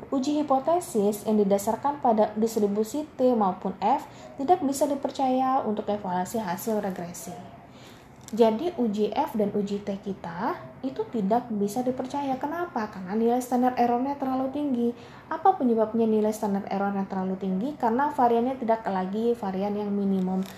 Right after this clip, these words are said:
Varian itu semakin membesar, variasinya itu semakin membesar gitu loh.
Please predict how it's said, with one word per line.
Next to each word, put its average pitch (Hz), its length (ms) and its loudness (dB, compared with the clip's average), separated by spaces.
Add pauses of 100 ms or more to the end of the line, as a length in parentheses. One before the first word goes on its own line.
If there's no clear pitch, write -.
(180)
Varian 240 320 8
itu 247 160 2
semakin 226 320 0
membesar, 196 560 0 (320)
variasinya 247 640 8
itu 285 80 0
semakin 226 320 2
membesar 202 560 2
gitu 180 160 -4
loh. 165 240 -8